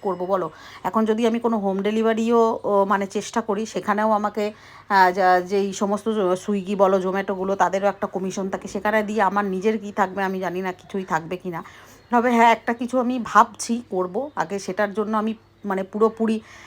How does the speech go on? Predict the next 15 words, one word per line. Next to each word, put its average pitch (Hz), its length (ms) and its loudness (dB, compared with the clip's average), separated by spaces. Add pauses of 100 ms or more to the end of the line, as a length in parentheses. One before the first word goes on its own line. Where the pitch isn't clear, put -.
(140)
আহ, 196 160 6
সমস্ত 202 400 -2
সেট 220 260 -2
আপ 214 140 2
টেট 208 160 -2
আপ 220 80 2 (100)
করে 190 220 0
নিই, 202 180 -4 (340)
তারপরে 196 800 4 (160)
গিয়ে 214 300 2
আমি 196 240 0
তোমাদের 190 320 -4
সামনে 190 340 -4
রিভিল 170 300 -4
করব। 185 360 -4